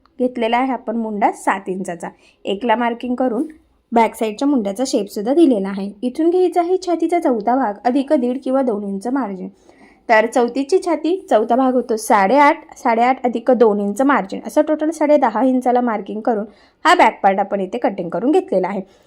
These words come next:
आता सगळ्यात आधी जी काही गळ्याची मार्किंग आहे, तर ती आपण अस्तरच्या बॅक पार्टवर करणार आहोत, तर करून घेऊयात. तर बघा, इथून आता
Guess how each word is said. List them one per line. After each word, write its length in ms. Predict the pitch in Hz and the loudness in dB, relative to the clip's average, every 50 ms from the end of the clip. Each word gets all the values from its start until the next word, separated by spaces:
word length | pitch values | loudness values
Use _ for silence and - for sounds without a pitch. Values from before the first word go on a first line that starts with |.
| _ _ - | _ _ -2
आता 220 | 240 233 - 302 | 0 4 4 4
सगळ्यात 440 | 311 311 294 240 240 233 254 302 320 | 4 4 2 4 6 4 4 4 4
आधी 220 | 294 262 247 262 | 2 2 2 0
जी 140 | 240 240 233 | -2 -2 -4
काही 280 | 240 - 220 247 285 277 | -2 -2 0 0 0 2
गळ्याची 420 | 294 285 233 214 196 196 - 254 | 4 4 4 4 2 2 0 -2
मार्किंग 440 | 254 233 202 202 202 - 208 226 247 | -2 -2 -2 -4 -6 -6 -6 -4 -4
आहे, 200 | 240 233 220 190 | -4 -4 -6 -6
तर 160 | 196 220 208 | -6 -8 -8
ती 120 | 220 - | -6 -6
आपण 220 | 220 202 202 208 202 - | -8 -6 -6 -8 -10 -8
अस्तरच्या 440 | - 208 - - 220 202 202 262 269 | -10 -10 -6 -2 -2 -2 0 0 0
बॅक 200 | 277 247 240 247 | 0 0 -2 -4
पार्टवर 300 | - 240 220 220 220 226 | -4 -4 -4 -4 -6 -6
करणार 360 | 220 226 202 196 180 185 190 | -4 -4 -4 -4 -4 -4 -4
आहोत, 200 | 202 220 226 254 285 - - - | -4 -2 -4 -4 -6 -6 -4 -2
तर 60 | 285 | -2
करून 320 | 277 277 220 196 185 190 | 2 2 2 2 0 -2
घेऊयात. 320 | 190 233 233 202 175 180 190 - _ _ _ _ _ _ _ _ - | -4 -2 -2 -4 -4 -6 -8 -12 _ _ _ _ _ _ _ _ 2
तर 80 | 302 302 | 4 6
बघा, 200 | 330 330 330 349 | 6 4 6 6
इथून 340 | 320 277 - - - 277 | 4 4 2 2 0 0
आता 220 | 285 269 277 277 | 0 2 2 0